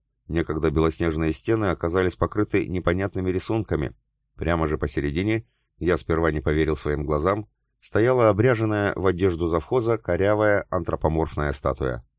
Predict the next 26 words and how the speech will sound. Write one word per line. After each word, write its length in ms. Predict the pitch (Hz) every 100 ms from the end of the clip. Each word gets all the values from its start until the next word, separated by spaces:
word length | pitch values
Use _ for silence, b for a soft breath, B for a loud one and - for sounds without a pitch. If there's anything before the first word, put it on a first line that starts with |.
| _ _ _ _ _
А 140 | - 92
еще 240 | 92 110
почти 320 | 104 95 -
все 220 | 101 104 95
оставшееся 580 | - 95 - 90 -
пространство 680 | 82 90 - 120 113 - 76
заполняли 460 | 82 90 98 104 98
домовые, 640 | 104 113 98 80 71 - _
окружившие 640 | 85 - 87 82 78 - 80
статую 520 | - 117 95 85 -
и 140 | 104
ритмично 500 | 101 95 117 117 107
бьющие 440 | 85 92 101 - 87
ногами 360 | 80 78 82
по 140 | 78 73
полу. 400 | 78 69 65 - _ _ _ _ _ _
"Эй, 320 | 78 82 64 _ _ -
вы 140 | 78
чего 260 | - 85 90
здесь 240 | 82 78
делаете?" — 540 | 87 80 73 - 67 _ _ _
крикнул 360 | - 87 87 82
я, 140 | 98
ломая 320 | 98 85 80
ритм. 280 | 76 73 64 - _ _ _ _ _ _ -
Сбившись, 640 | 80 95 123 123 113